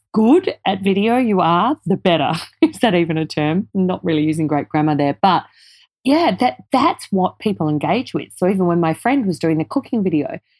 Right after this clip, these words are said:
she just had her phone up and she's cooking away and just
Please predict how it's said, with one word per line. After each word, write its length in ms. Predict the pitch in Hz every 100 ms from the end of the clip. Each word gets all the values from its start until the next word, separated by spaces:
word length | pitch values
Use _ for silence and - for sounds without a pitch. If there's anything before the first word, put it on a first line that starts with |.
| _
she 180 | - 294
just 160 | -
had 180 | - 277
her 100 | 247
phone 320 | 202 202 190
up 180 | 185 240
and 120 | 220 196
she's 160 | 196
cooking 340 | - 262 269 233
away 440 | 180 180 196 208
and 180 | 165 165 _ _
just 220 | - 254